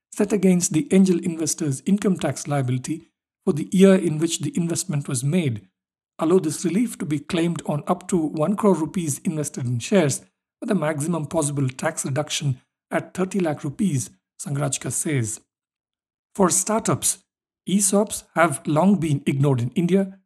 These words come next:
but a growing number of startup success stories of teams who've used esops to accumulate wealth before going on to found their own startups have slowly begun to change that. Taxing the esop at point of sale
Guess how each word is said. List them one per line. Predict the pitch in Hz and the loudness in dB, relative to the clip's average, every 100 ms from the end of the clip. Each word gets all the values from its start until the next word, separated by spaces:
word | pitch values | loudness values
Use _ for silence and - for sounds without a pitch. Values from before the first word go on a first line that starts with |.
| _ - | _ -2
but | 185 | -2
a | |
growing | 139 135 175 220 202 | 0 4 6 6 4
number | 160 170 151 | 2 0 0
of | 123 | -2
startup | - 151 147 190 | -4 -6 -4 -4
success | - 160 - 196 | -4 -6 -4 -4
stories | 190 175 151 151 135 | -2 0 0 0 -2
of | - - | -6 -4
teams | 180 208 190 | 2 2 2
who've | 180 147 - | -2 -4 -6
used | - 185 214 143 - - | 0 2 2 -2 -4 -4
esops | 233 - 135 - - _ - | -2 -2 -4 -6 -12 _ -8
to | 131 | -8
accumulate | - 208 202 156 143 | 0 2 4 2 0
wealth | 139 156 185 - - _ _ | -2 0 0 -4 -20 _ _
before | 151 - 233 | -4 2 2
going | 190 196 196 180 | 4 4 4 2
on | 185 180 | 0 -2
to | 156 | -6
found | - 160 180 139 | -2 0 0 0
their | 147 | 2
own | 175 190 | 2 2
startups | - 123 - - - _ _ _ | 0 -4 -6 -6 -8 _ _ _
have | 165 170 | -2 0
slowly | 214 214 196 | 0 2 2
begun | 147 170 180 | 2 2 0
to | - | -2
change | - 190 196 131 | 0 2 2 0
that. | 110 - - _ _ _ _ _ | -4 -6 -20 _ _ _ _ _
Taxing | - 147 - 180 | -8 -2 0 0
the | 143 | 0
esop | - 190 190 196 196 | 0 0 2 -2 -2
at | 151 - | -4 -4
point | 156 160 143 | -4 -2 -4
of | - | -4
sale | - 202 135 | 0 2 2